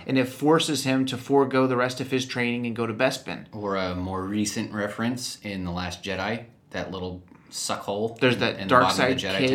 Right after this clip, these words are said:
Speaker 2: temple.
Speaker 1: at the bottom of, uh, yeah, the, the, near
Speaker 2: Yeah.
Speaker 1: the, the mouth of the island
Speaker 2: Yeah.
Speaker 1: that Rey falls
Speaker 2: Or
Speaker 1: into.
Speaker 2: apparently, uh, the remains of the Death Star on
Speaker 1: Mm-hmm.
Speaker 2: Yavin.
Speaker 1: So, uh,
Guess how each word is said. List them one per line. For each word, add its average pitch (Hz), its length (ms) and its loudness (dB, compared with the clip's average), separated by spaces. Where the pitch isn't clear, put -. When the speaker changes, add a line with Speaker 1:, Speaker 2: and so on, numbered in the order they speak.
Speaker 2:
temple. 147 160 2
Speaker 1:
at 131 60 -2
the 131 60 -4
bottom 127 480 2
of, 123 220 0
uh, 113 260 2
yeah, 117 220 2
the, 107 160 -10
the, 127 140 0
near 131 240 4
Speaker 2:
Yeah. 123 60 4
Speaker 1:
the, 120 340 2
the 117 100 -2
mouth 120 320 4
of 120 80 -6
the 120 80 4
island 131 640 2
Speaker 2:
Yeah. 90 280 -8
Speaker 1:
that 123 140 4
Rey 123 180 4
falls 131 300 4
Speaker 2:
Or 127 160 2
Speaker 1:
into. 139 220 2
Speaker 2:
apparently, 98 680 -4
uh, 92 340 -4
the 90 200 -6
remains 90 320 -4
of - 80 -16
the 90 80 -8
Death 92 240 -6
Star 95 400 -4
on 85 140 -2
Speaker 1:
Mm-hmm. 85 60 -2
Speaker 2:
Yavin. 90 380 -4
Speaker 1:
So, 135 340 6
uh, 135 320 6